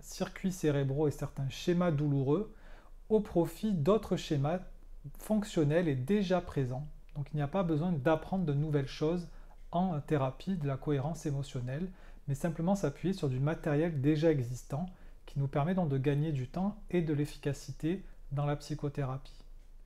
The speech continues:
Globalement, une thérapie de la cohérence se passe en trois étapes. La première étape, c'est d'aller découvrir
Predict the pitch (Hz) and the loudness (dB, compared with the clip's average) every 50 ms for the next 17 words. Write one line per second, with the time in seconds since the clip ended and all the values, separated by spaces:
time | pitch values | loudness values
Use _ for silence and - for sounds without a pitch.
0 | - - - - - - - - - - - - - - - - - 160 156 156 | -20 -20 -20 -20 -20 -20 -18 -18 -18 -18 -18 -18 -18 -18 -10 -4 0 2 4 4
1 | 151 147 156 185 214 202 196 - 147 139 139 139 - - 180 151 139 139 - - | 4 4 4 4 4 2 2 2 4 4 4 2 0 0 0 2 2 2 2 2
2 | 151 143 139 143 185 190 - - 139 - 143 143 - - 135 127 - - 156 147 | 2 2 4 2 2 0 -2 -4 -6 -4 -4 -4 -4 -4 -6 -6 -2 0 0 0
3 | 135 131 123 - - 165 202 - - - - - - - - - - - - - | 0 0 -2 -2 -4 -4 -4 -6 -10 -16 -16 -16 -18 -18 -18 -18 -18 -16 -16 -16
4 | - - - - - - 143 139 - - 180 180 190 175 170 156 - 202 214 202 | -16 -16 -18 -14 -10 -8 -8 -4 -2 2 4 4 4 4 4 2 2 0 0 0
5 | - - 151 139 139 135 139 131 120 131 175 175 - - 180 170 160 165 180 190 | -2 -2 0 2 2 2 0 0 2 2 2 0 0 -2 -4 -2 0 0 0 0
6 | 190 190 - | 0 -2 -6